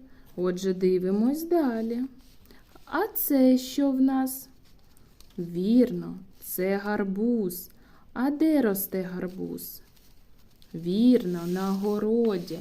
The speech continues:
А це овоч чи фрукт? Так, це овоч. А це що?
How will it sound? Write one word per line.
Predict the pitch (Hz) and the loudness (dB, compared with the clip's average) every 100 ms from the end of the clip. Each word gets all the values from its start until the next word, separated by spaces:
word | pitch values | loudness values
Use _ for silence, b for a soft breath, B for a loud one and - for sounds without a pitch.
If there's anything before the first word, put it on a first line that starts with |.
| 196 b b b b | -14 b b b b
А | 180 180 | -14 -10
це | - 196 | -6 -2
овоч | 226 349 453 381 - | 0 0 0 -2 -4
чи | - 254 | 0 2
фрукт? | 254 - 233 170 - - - - - b b b - - _ | 2 -2 -2 -2 -6 -18 -20 -20 -20 b b b -20 -20 _
Так, | 180 190 190 170 - | -6 -4 -4 -6 -12
це | - 196 214 | -10 -2 2
овоч. | 254 208 208 214 180 175 147 - - - - - - B B B B B B - | 4 4 4 2 0 -4 -10 -12 -16 -20 -20 -20 -20 B B B B B B -10
А | - 427 - | -2 -2 -2
це | - 277 269 | 0 2 2
що? | 262 - 262 | 0 -2 -2